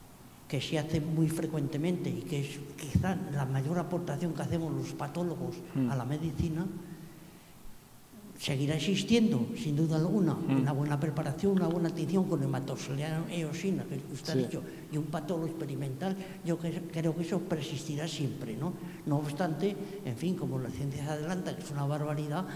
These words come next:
Speaker 1: ha habido una serie de cosas que verdaderamente reclaman, mm, mi atención.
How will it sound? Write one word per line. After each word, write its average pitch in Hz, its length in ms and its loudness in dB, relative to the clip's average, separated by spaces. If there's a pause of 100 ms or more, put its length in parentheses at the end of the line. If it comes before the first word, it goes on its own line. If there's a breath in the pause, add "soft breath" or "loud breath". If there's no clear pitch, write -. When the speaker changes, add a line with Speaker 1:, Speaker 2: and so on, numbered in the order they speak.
(100)
Speaker 1:
ha - 60 -6
habido 127 220 -2
una 139 120 0
serie 151 340 -2
de 143 120 -2
cosas 156 420 -4
que 165 100 -4
verdaderamente 135 680 -2 (500 loud breath)
reclaman, 139 480 -2
mm, 135 580 -2
mi 131 80 2
atención. 131 440 -2